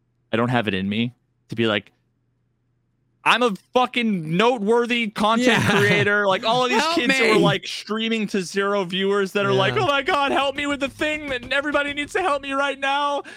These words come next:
Speaker 1: Please, oh God, I'm trying to do this stupid thing and it's irrelevant." I'm like, "My str-, my, I, I can't do my job," you know, like,
Speaker 2: Yep. Yep.
Speaker 1: "Fucking help me."
Speaker 2: I wonder if you could, like, try, well, I, I definitely think that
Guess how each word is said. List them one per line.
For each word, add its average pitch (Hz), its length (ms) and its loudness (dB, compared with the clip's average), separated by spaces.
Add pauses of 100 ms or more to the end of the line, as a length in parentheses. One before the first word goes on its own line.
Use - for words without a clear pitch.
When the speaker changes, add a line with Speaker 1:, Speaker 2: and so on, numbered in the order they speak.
(200)
Speaker 1:
Please, 277 340 -6
oh 262 180 0
God, 262 340 0
I'm 262 100 -4
trying 262 280 -6
to 262 40 -12
do 339 180 -4
this 262 140 -8
stupid - 460 -10
thing 247 240 -4
and 233 80 -6
it's - 220 -12
irrelevant." 240 580 -2
I'm 160 120 -2
like, 139 320 -2 (540)
"My 113 160 0
str-, - 240 -8
my, 107 220 0
I, 104 40 -2 (100)
I 104 80 0
can't 120 320 -4 (180)
do 110 120 -2
my 98 120 0
job," 87 420 -4 (300)
you 113 140 -2
know, 107 200 -2
like, 107 360 -4
Speaker 2:
Yep. 120 260 -2 (420)
Yep. 123 240 -2
Speaker 1:
"Fucking 143 260 -4
help 131 340 -2
me." 98 260 -6 (800)
Speaker 2:
I 135 80 -8
wonder 175 280 0
if 175 140 -6
you 170 100 -4
could, 156 220 -8
like, 123 480 -4
try, 123 600 -4
well, 151 320 -2
I, 135 180 -4
I 147 120 -4
definitely 139 520 -2
think 123 280 -8
that 117 200 -10